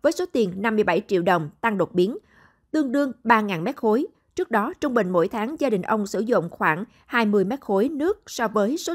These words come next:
tiền hơn hai trăm ngàn đồng. Ngày hai mươi tháng ba, ông Huy đã làm việc với Công ty Cổ phần Cấp nước Gia Đình về hóa đơn nước gia đình trong tháng hai. Bởi ông nghi ngờ đồng hồ nước có vấn đề mới xảy ra chuyện hy hữu như trên.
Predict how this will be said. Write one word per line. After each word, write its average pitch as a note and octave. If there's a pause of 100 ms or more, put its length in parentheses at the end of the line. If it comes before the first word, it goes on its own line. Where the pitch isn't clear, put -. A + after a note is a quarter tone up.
tiền G3+
hơn A3+
hai A3+
trăm G#3
ngàn E3
đồng. E3 (720)
Ngày A#3+
hai C4
mươi C4
tháng D#4+
ba, A#3
ông A#3+
Huy A3+
đã G3+
làm A3
việc F#3+
với C4
Công A3+
ty G#3+
Cổ F#3+
phần F#3+
Cấp D#4
nước E4+
Gia C4
Đình F3
về F#3+ (120)
hóa G3+
đơn A#3
nước D4+
gia A#3
đình F#3 (100)
trong G#3
tháng A#3+
hai. G#3+ (380)
Bởi G#3+
ông C4+
nghi C#4
ngờ G3 (180)
đồng A3+
hồ A3
nước C#4+
có E4+
vấn E4
đề C#4+ (120)
mới A3
xảy F3+
ra G#3
chuyện E3+
hy A3+
hữu E3
như G3
trên. E3+